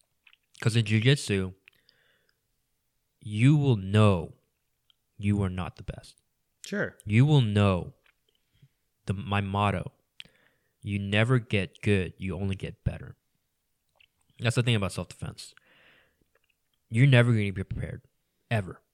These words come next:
Speaker 2: Mm-hmm.
Speaker 1: Ever. I've been training martial arts for the past twelve-ish years.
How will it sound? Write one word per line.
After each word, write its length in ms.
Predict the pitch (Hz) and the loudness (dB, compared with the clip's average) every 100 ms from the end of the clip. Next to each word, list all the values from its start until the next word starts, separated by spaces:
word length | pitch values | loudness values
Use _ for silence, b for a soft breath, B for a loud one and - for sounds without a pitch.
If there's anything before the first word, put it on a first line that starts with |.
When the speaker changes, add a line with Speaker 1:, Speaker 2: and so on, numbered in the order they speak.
| _ _ 113 | _ _ -14
Speaker 2:
Mm-hmm. 260 | 104 95 92 _ _ _ - - | -12 -16 -20 _ _ _ -14 -4
Speaker 1:
Ever. 320 | 107 87 - _ _ - | -4 -4 -16 _ _ -2
I've 180 | 113 117 | 0 2
been 160 | 135 | -2
training 340 | 117 117 110 101 | 0 -2 0 -2
martial 340 | 98 - 92 | -2 -2 -6
arts 240 | 92 92 | -4 -6
for 140 | - 95 | -8 -10
the 80 | 92 | -6
past 640 | 98 92 87 - - - _ _ _ _ _ _ _ - | -4 -4 -8 -14 -20 -20 _ _ _ _ _ _ _ -6
twelve-ish 800 | - 101 98 98 95 87 - | -4 -2 -2 -4 -6 -10 -10
years. 360 | - - - - | -14 -18 -20 -20